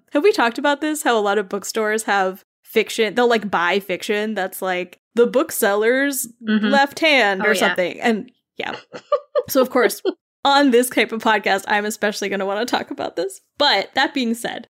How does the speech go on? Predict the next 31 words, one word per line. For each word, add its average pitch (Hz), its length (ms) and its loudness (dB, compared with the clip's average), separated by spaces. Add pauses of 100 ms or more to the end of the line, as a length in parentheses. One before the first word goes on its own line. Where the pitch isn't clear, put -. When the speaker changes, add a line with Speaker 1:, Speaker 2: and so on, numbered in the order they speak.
Speaker 1:
it's 285 160 -4
got 403 280 4
a 339 40 2
lot 262 240 4
of, 262 220 2
like, 208 180 0
really 285 560 0
pretty 214 380 -2
line 302 500 -2
drawings 262 560 0
and 202 100 -6
it, 196 300 -8
so, 220 280 0
and 220 160 -4
then, 220 220 -2
like, 202 420 -4 (200)
pairs 311 300 2
those 220 280 2
with, 208 280 -4
again, 196 280 0
like, 185 180 -8
these 208 160 -6
essays 190 520 -4
just, 196 240 -8
like, 175 240 -6 (420)
talking 202 380 -2
about 180 340 -6
books. - 340 -8
So 220 120 -2
you 196 200 -2
have 165 280 -6